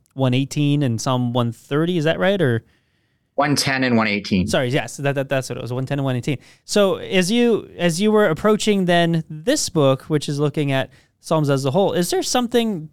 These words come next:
Speaker 1: different that kinda caught your attention that you're like, "I, you know, I, I, this is, this is hitting me in a different way than maybe it had even before"?
Speaker 2: Even before. Um,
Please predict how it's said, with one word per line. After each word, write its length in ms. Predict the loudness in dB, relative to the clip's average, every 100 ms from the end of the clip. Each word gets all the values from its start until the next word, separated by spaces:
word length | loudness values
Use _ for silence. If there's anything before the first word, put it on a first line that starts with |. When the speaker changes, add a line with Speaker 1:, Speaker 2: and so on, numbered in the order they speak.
| -2
Speaker 1:
different 340 | 0 0 0
that 140 | -2 0
kinda 180 | -2
caught 320 | -2 -2 -2 0
your 140 | 0
attention 400 | 2 -2 -2 -2
that 80 | 0
you're 140 | 2
like, 260 | 2 2 -4 -12
"I, 60 | -4
you 140 | 0
know, 320 | 2 0 -4 -10
I, 240 | -6 -6 -6
I, 240 | -14 -16 -18 _ _ _ _
this 220 | -4 0
is, 260 | 0 0 -6
this 240 | -6 -4 0
is 320 | 0 0 -6
hitting 400 | -4 -2 0 0
me 120 | 0
in 80 | 0
a 60 | -2
different 520 | -4 -4 -2 -4 -4
way 540 | 2 2 2 0 -6 -10
than 140 | -6 -2
maybe 280 | 0 2 0
it 60 |
had 260 | 0 -2 0
even 220 | -2 -2
before"? 540 | -4 -2 -4 -4 -8 _ _ _ _ _ _ _ _ _ -2
Speaker 2:
Even 260 | 0 2
before. 600 | 0 0 0 2 2 0 0
Um, 400 | 0 0 -2